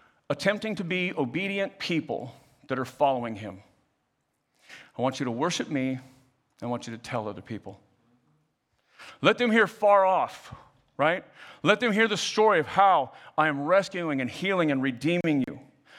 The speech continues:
and worship me rightly. Those are the two things. It's like this. Jesus, at the end of his life and death and resurrection, commissions his disciples, and he says this, "All authority on heaven and earth has been given to me. Go, therefore, and make disciples of all the nations, baptizing them in the name of the Father and Son and the Holy Spirit,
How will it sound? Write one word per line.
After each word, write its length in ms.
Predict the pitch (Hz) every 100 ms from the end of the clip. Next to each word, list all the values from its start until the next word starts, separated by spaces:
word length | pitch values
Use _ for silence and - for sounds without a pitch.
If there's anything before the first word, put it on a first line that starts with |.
| - -
and 240 | 147 143
worship 300 | 165 175 208
me 100 | 165
rightly. 300 | 156 170 147
Those 240 | 147 247 240
are 60 |
the 100 | 220
two 220 | - 214
things. 340 | 190 226 175 151
It's 140 | 190
like 140 | 214 175
this. 180 | 185
Jesus, 400 | - 233 247 247 - - -
at 160 | 185 190
the 180 | 202
end 240 | 185 254 220
of 200 | 170 123
his 160 | 175
life 360 | 156 185 220 190
and 140 | 160
death 260 | 143 208 180
and 140 | 175
resurrection, 540 | 180 170 185 196 - 160
commissions 560 | - 196 240 208 165
his 120 | 175 160
disciples, 520 | 165 214 214 165 156
and 40 |
he 60 | 170
says 280 | - 208 165
this, 360 | 220 - - - - - -
"All 200 | 196 262
authority 300 | 247 226 220
on 100 | 196
heaven 220 | 156 220 214
and 140 | 190
earth 160 | 214 -
has 100 | 156
been 160 | 165
given 220 | 139 208
to 60 | 208
me. 120 | 220
Go, 300 | 160 143 233
therefore, 380 | 254 233 240 220
and 100 | 190
make 160 | 220 226
disciples 560 | 180 - 220 208 185
of 80 | 170
all 100 | 190
the 80 | 190
nations, 460 | 196 220 160 120
baptizing 640 | 101 165 214 - 190 160 156
them 140 | 147
in 40 | 139
the 80 |
name 160 | 156 175
of 60 | 143
the 80 |
Father 320 | 135 196 202 202
and 80 |
Son 140 | - 180
and 60 |
the 40 | 165
Holy 160 | 170
Spirit, 400 | - - 202 175